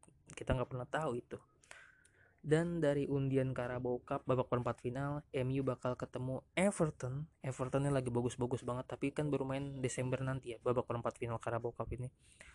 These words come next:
Tapi lawan Everton di Goodison Park, gila, Everton lagi bagus-bagus banget musim ini. Mereka menyapu bersih kemenangan, empat laga, dua belas poin.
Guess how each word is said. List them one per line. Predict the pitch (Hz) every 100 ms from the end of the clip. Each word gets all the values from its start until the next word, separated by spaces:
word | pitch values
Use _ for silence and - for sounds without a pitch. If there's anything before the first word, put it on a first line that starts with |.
| -
Tapi | 123 -
lawan | 127 123 117
Everton | 131 131 131 156
di | 139
Goodison | 135 131 - 120
Park, | - 151 175 _ _ _ _ _ _ _ _
gila, | 135 139
Everton | 131 131 131 147
lagi | 139 127
bagus-bagus | 123 127 123 - 127 131
banget | 131 127 127 135
musim | -
ini. | 127 139
Mereka | 127 123 123
menyapu | 123 120 117
bersih | 120 120 - 120 117 120 -
kemenangan, | 123 120 117 117 127 131
empat | - 113
laga, | 113 113 123 123
dua | 123
belas | 117 117 -
poin. | 120 123